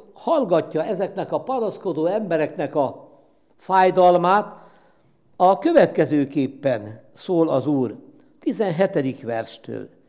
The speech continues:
„Micsoda szavak ezek, amelyeket egymással váltatok játatokban, és miért vagytok szomorú ábrázatúak?” Látjuk, a beszélgetés megindul. Jézus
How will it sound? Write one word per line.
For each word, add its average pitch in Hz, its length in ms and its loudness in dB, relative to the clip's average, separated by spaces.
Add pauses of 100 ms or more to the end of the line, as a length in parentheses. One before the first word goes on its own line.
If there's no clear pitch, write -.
(100)
„Micsoda 269 480 0
szavak 185 420 0
ezek, 165 520 0 (220)
amelyeket 160 600 2
egymással 131 960 -2
váltatok 120 800 -2 (1160)
játatokban, 113 1080 -2
és 214 220 -12
miért 320 400 2
vagytok 208 720 0
szomorú 240 480 0
ábrázatúak?” 143 1080 4 (1500)
Látjuk, 226 440 -10
a 175 80 -6
beszélgetés 160 760 -6
megindul. 117 680 -10 (500)
Jézus 202 560 -4